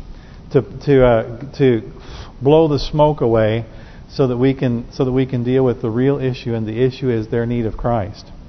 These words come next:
We don't have any need to fear of, of what they might say, because we have experienced the presence of the, of the true and living God.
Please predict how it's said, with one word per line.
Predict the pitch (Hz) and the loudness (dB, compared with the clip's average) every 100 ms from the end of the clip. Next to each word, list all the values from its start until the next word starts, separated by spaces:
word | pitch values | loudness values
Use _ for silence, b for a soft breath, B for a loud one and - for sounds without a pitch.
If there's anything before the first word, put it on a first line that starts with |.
| - - - B B B B B | -20 -20 -20 B B B B B
We | 156 | 2
don't | 185 175 | 4 4
have | 180 208 | 2 2
any | 180 | 2
need | 143 131 113 | 0 -2 -4
to | 107 | -6
fear | 127 95 78 - - - - - - - - - - - - 131 | -4 -4 -6 -16 -20 -20 -20 -20 -20 -20 -18 -20 -20 -20 -6 0
of, | 131 139 | 2 2
of | 131 123 | 2 4
what | 135 131 | 2 2
they | 127 | 0
might | 123 120 113 | 2 0 -2
say, | - 117 92 98 - B B B - | 0 0 0 -6 -12 B B B -8
because | 127 170 143 131 - B B B - - - - - | -4 4 4 4 -2 B B B -16 -16 -18 -18 -4
we | 139 185 | 2 2
have | 185 151 | 2 0
experienced | - - 143 135 135 139 - 123 | -4 0 2 2 0 -4 -14 -8
the | 123 | -8
presence | - 143 143 147 135 | 0 0 2 -2 -4
of | 131 | -4
the, | 113 107 - | -4 -8 -4
of | 127 117 | 0 0
the | 117 113 | 0 -2
true | - 156 147 147 131 | -2 0 2 0 -4
and | 120 117 | -4 -2
living | 120 123 113 | -2 -2 0
God. | 113 101 90 | 0 0 -4